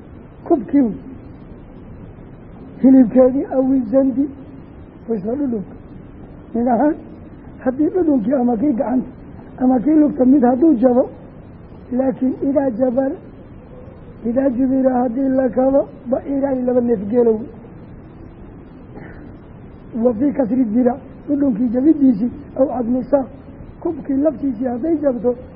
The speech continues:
awi zandi, waa isla dhudhunkii. Idaa jubir haddii la kabo, ba'iiraani laba neef geelow. Id qadaa, waxaa xukumay bidaalika, sida aynu sheegnay, asaxaaba,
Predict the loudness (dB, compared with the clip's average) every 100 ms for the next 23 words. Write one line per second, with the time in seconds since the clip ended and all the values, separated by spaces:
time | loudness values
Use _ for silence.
0 | -6 -2 0 0 0 0 0 -2 -8 -18
1 | -18 -20 -20 -20 -20 -10 -2 0 2 0
2 | 2 2 2 2 0 -6 -14 -18 -8 -2
3 | 0 0 -2 0 0 0 0 -2 -2 -2
4 | 0 0 -2 -2 -2 -2 -6 -12 -10 -2
5 | 0 0 -4 -2 -2 0 0 2 0 0
6 | 0 2 0 -2 -10 -18 -10 -2 0 2
7 | 2 2 2 -2 -8 -18 -12 -8 -6 -8
8 | -8 -10 -6 -4 -4 -6 -8 -6 -6 -6
9 | -8 -12 -16 -20 -18 -6 -2 -2 -2 -2
10 | -2 -2 0 0 -4 -6 -8 -6 -8 -8
11 | -8 -6 -6